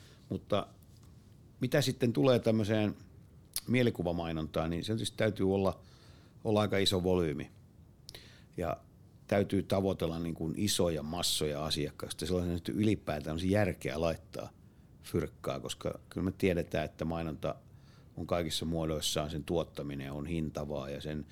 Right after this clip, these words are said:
julkaiseminen on hintavaa. Ja, ja tota, tietysti jos me ajatellaan jotakin Fatsereita tai tämmöisiä isoja, isoja toimijoita, joilla on hirmuinen määrä pieniä tai pienempiä brändejä sen ison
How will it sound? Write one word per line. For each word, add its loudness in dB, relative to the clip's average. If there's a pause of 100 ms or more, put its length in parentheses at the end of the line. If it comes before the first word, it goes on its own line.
(200)
julkaiseminen 0
on -2
hintavaa. -2 (720)
Ja, -2 (240)
ja -6
tota, -6 (640)
tietysti 0
jos 2
me 4
ajatellaan 2
jotakin -2
Fatsereita -2
tai -4
tämmöisiä 0
isoja, 0 (580)
isoja 0
toimijoita, -2
joilla -2
on -6 (460)
hirmuinen 2
määrä -10 (420)
pieniä 2 (560)
tai -6
pienempiä 4
brändejä 2
sen -2
ison -2